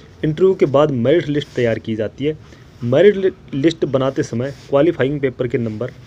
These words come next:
नहीं जोड़े जाते हैं। दोस्तों, जब आप interview pass कर लेते हैं तो उसके बाद आपको training के लिए बुलाया जाता है। ये last step होता है। जो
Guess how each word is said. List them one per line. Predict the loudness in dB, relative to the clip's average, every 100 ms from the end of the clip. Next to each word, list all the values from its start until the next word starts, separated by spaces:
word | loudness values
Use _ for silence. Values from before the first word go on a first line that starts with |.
| -6
नहीं | -2 -2 0
जोड़े | -2 -2
जाते | -6 -12 -16
हैं। | -20 -20 -20 -20 -20 -20 -20 -20 -20 -20 -20 -20 -4
दोस्तों, | -2 2 2 0 4
जब | 4 6
आप | 4
interview | 0 0 -2
pass | 0 -2 -2
कर | -4
लेते | -4 -6
हैं | -8 -8 -14
तो | -8
उसके | -8 0 2
बाद | 2 2
आपको | -2 -4 -8 -8 -16 0
training | 2 2 0
के | 0
लिए | 0
बुलाया | -2 -4 -6
जाता | -8 -6
है। | -8 -10 -14 0
ये | 0 0 -4 -14 -20 -10
last | -2 0 0 -4 -12
step | -4 -4 -2
होता | -8 -4
है। | -6 -6 -16 -4
जो | -2